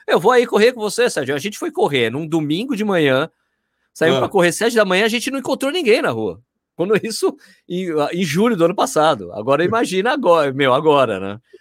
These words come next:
Speaker 1: Pra ele deve tá sendo fácil treinar, né? Não sei.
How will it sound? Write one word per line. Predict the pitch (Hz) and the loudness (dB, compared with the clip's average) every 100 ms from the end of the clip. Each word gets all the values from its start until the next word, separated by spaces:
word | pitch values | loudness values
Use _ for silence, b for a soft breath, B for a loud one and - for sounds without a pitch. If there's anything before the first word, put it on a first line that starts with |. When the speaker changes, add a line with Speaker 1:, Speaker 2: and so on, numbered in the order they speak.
| - | -8
Speaker 1:
Pra | - 131 | 0 2
ele | 147 185 | 4 2
deve | 220 | -2
tá | - 381 | -4 -4
sendo | 254 392 | -2 -2
fácil | - 165 - | 2 0 0
treinar, | 123 120 110 107 | -6 -4 -2 -4
né? | 92 107 | -6 -12
Não | |
sei. | 214 107 | -10 -10